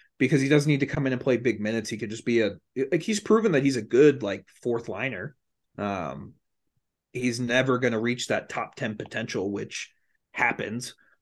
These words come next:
But I think if he wasn't making so much money, I wouldn't be shocked if the Avs put a claim in for him if he were to get waived, 'cause he knows the system.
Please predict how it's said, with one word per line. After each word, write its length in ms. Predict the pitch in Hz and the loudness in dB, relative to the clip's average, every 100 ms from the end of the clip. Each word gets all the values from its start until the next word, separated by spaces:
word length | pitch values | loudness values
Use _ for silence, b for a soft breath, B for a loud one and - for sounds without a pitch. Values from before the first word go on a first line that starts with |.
| _ | _
But 300 | - 107 - - _ _ _ _ | 2 2 2 -4 _ _ _ _
I 120 | 127 135 | 0 2
think 380 | 160 143 - - _ - - | 4 2 0 -16 _ -20 2
if 240 | 147 143 | 2 4
he 180 | 160 139 | 6 6
wasn't 400 | 135 139 156 - | 6 4 2 -2
making 440 | 120 123 131 147 | -2 0 0 -2
so 120 | 131 143 | -2 -2
much 200 | 123 - | -2 -4
money, 420 | 110 131 147 - | -4 0 -2 -2
I 80 | 123 | -2
wouldn't 220 | 113 127 | 0 -2
be 80 | 120 | -2
shocked 340 | 110 117 113 - | -4 -2 -4 -6
if 80 | |
the 120 | - 104 | -6 -4
Avs 240 | 104 - | -4 -6
put 100 | 110 | -8
a 40 | |
claim 300 | 101 - 110 | -8 -10 -6
in 120 | 120 127 | -6 -2
for 220 | 139 135 | 0 0
him 100 | 131 | 0
if 80 | 127 | -4
he 80 | |
were 160 | 123 123 | 0 0
to 80 | 123 | 0
get 180 | 120 - | -2 -2
waived, 420 | 107 117 151 - b b b - | -2 0 -2 -4 b b b -6
'cause 140 | - 123 | -2 0
he 80 | |
knows 300 | 123 131 143 | 2 6 4
the 80 | 139 | 4
system. 640 | 123 131 - - 117 110 | 0 0 0 0 0 -2